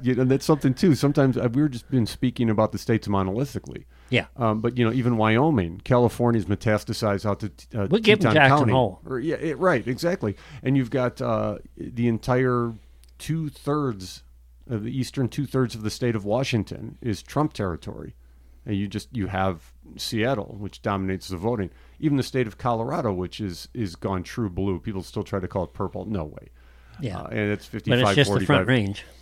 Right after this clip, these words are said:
Speaker 1: It, it is Fort Collins down through Denver. And then the
Speaker 2: Pueblo, even.
Speaker 1: Yeah, well, y-,
Speaker 2: Even
Speaker 1: yeah.
Speaker 2: Pueblo.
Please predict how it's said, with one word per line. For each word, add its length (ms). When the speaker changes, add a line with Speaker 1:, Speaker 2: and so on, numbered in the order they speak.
Speaker 1:
It, 220
it 260
is 640
Fort 340
Collins 600
down 380
through 160
Denver. 480
And 140
then 120
the 40
Speaker 2:
Pueblo, 180
even. 380
Speaker 1:
Yeah, 220
well, 280
y-, 220
Speaker 2:
Even 280
Speaker 1:
yeah. 40
Speaker 2:
Pueblo. 420